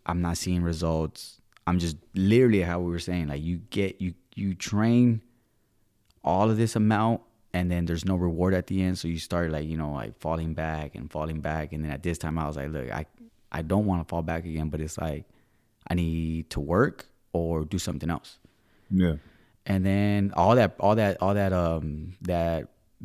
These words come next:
Speaker 1: that gym stuff in the gym, like, going there, the same thing, going in there in the gym for four to five hours, just working out and nonstop every day. It's, it gets,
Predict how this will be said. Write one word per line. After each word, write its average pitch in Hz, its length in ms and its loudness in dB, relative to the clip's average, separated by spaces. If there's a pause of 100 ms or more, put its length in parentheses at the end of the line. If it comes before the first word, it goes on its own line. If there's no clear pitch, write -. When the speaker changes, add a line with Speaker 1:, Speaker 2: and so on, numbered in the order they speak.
(440)
Speaker 1:
that 87 240 2
gym 110 280 4
stuff 104 280 -2
in 90 80 0
the 87 80 0
gym, 95 240 0
like, 85 160 0
going 90 400 2
there, 76 160 -4
the 69 120 -6
same 98 320 -2
thing, 98 300 0
going 82 260 0
in 90 120 2
there 90 100 2
in 90 80 0
the 82 60 -4
gym 90 240 -2
for 73 160 -6
four 87 480 0
to - 420 -6 (140)
five 85 260 -2
hours, 82 440 -2
just 78 160 -8
working 85 340 -2
out 82 320 0
and 67 120 -2
nonstop 78 520 -4
every 95 340 0
day. 98 300 0
It's, 92 260 -2
it 90 160 0
gets, 101 240 -4